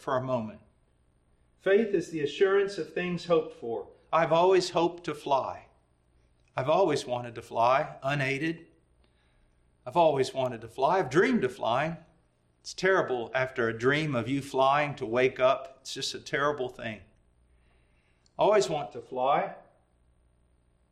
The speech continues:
So I've hoped for flying.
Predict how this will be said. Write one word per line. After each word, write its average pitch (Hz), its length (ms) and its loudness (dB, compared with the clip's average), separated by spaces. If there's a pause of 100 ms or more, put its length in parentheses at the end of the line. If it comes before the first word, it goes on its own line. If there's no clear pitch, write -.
(3250)
So 151 160 -6
I've 147 120 -2
hoped 190 300 2
for 143 100 -4
flying. 143 600 -4